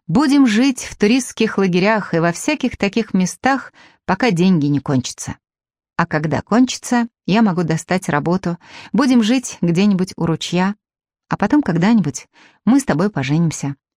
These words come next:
Всё как надо". "Пойдёмте". Священник вдруг потянул меня за локоть. "Пойдёмте. Теперь я всё понял". Я послушно направился за отцом Владимиром. Мы вернулись к дверям часовни.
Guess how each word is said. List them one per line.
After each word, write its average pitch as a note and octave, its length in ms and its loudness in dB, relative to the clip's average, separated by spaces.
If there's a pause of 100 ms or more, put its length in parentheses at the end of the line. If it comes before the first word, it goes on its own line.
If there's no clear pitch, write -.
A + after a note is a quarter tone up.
(100)
Всё - 220 -4
как - 200 -4
надо". C3 340 0 (1700)
"Пойдёмте". A3 640 2 (240)
Священник A3 580 2
вдруг F#3 320 0
потянул F3 400 0
меня D3 300 2
за C3+ 160 -2
локоть. - 420 -6 (160)
"Пойдёмте. D3+ 600 -2 (340)
Теперь A#3 260 0
я F3 100 0
всё - 200 -6
понял". A#2+ 340 -6 (880)
Я C4+ 220 0
послушно A#3 720 0
направился G3 720 0
за F3 160 0
отцом F#3 280 0
Владимиром. D#3 680 0 (280)
Мы A#3 160 4
вернулись F3+ 600 0
к D#3 80 -2
дверям D#3 360 0
часовни. G#3 640 -2